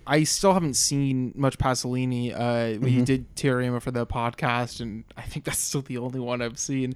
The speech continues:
Speaker 2: Yeah.
Speaker 1: Uh, and I feel weird diving right into Salo, but I have the file just waiting on the hard drive.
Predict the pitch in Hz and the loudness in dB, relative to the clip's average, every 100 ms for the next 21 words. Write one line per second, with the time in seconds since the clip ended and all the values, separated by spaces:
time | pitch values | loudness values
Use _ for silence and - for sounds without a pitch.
0 | - 127 113 147 143 139 - 165 143 143 | 2 4 6 6 6 4 6 6 8 4
1 | 127 - 117 120 127 120 120 104 123 117 | 2 0 0 2 0 0 -2 -2 -2 -2
2 | 117 117 113 110 - 117 117 123 139 143 | -2 -2 -4 -6 -4 -4 -2 -2 -2 -2
3 | 135 - 123 147 143 113 - 131 120 127 | -6 0 2 2 0 -4 -4 -6 -4 -2
4 | 127 131 131 135 131 143 147 147 127 123 | 0 0 0 0 0 0 0 0 -2 -2
5 | 127 | -4